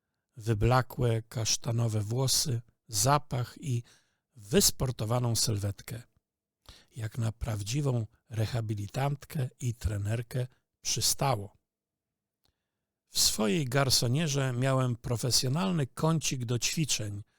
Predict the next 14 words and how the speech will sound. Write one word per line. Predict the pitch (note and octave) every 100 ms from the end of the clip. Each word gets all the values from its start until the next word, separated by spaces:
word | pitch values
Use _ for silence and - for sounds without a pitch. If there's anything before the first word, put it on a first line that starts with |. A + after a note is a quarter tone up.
| _ _ _ _
który | - G3+ C3+
stał | - C3 C#3
się | - D3+
na | A#2 A2
ten | - B2+ C3+
czas | - B2 B2 -
miejscem | A2 A#2 A2+ - - A#2+ G#2
bólu | G#2+ B2+ B2 C3 C#3 - _ _ _
i | - B2+
przełamywania | - - - F#3+ C#3+ A#2 G#2 A#2 A#2+ A2+
przeciwności, | - B2+ - A2+ G#2+ A#2+ A#2+ - - A#2+ - _ _ _ _
tak | - F#3
zwanej | B2+ A2 A#2+ A#2+ B2 -
rekonwalescencji. | A#2 B2 - B2+ A#2 A2+ A#2+ - - C3 G#2 - - B2